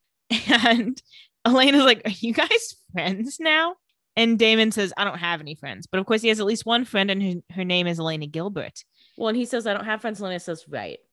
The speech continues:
Speaker 2: 'Cause she knows he does. And
Speaker 1: 'Cause they're friends.
Speaker 2: and he kinda smiles at that a little 'cause he's like, "Yeah."
Speaker 1: Yeah, they're friends. And Damon's like, "Hey, like, don't go downstairs alone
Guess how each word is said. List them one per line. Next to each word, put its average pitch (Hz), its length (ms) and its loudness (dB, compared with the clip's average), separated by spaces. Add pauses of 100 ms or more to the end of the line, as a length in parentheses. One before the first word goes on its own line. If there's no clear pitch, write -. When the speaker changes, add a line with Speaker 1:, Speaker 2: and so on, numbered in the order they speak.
(240)
Speaker 2:
'Cause 233 140 -6
she 240 180 -4
knows 165 320 0
he 143 120 -6
does. 117 420 -10
And 123 260 -10
Speaker 1:
'Cause 262 440 -6
they're 277 260 -2
friends. 571 960 -10
Speaker 2:
and 294 120 0
he 311 120 6
kinda 226 280 0
smiles 160 520 -2
at 156 120 -10
that 147 180 0
a 147 80 -6
little 147 280 -4
'cause 175 180 -14
he's 190 240 -12
like, 185 160 -10 (440)
"Yeah." 160 280 -12 (360)
Speaker 1:
Yeah, 156 280 -8 (120)
they're 202 160 -2
friends. 156 440 -10 (580)
And 220 380 4
Damon's 247 320 2
like, 247 120 0
"Hey, 233 240 2
like, 240 320 2
don't 170 300 0
go 202 140 2
downstairs 185 760 -2
alone 127 600 -12